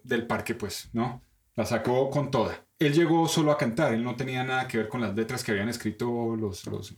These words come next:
los otros integrantes, ¿no? Eh, Brian Gould y... Pero en los, en los álbumes siguientes, Angel Dust, King for, for a Day,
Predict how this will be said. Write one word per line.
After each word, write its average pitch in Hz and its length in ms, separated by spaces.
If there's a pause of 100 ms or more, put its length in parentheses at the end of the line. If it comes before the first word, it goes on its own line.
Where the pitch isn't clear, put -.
los 98 120
otros 107 260
integrantes, 107 540
¿no? 120 260
Eh, 104 200
Brian 113 400
Gould 113 260
y... 104 180 (180)
Pero 156 200
en 151 60
los, 147 160
en 156 120
los 135 160
álbumes 151 640 (120)
siguientes, 123 640
Angel 139 320
Dust, 120 500 (100)
King 143 200
for, 127 320
for 135 180
a - 20
Day, 110 420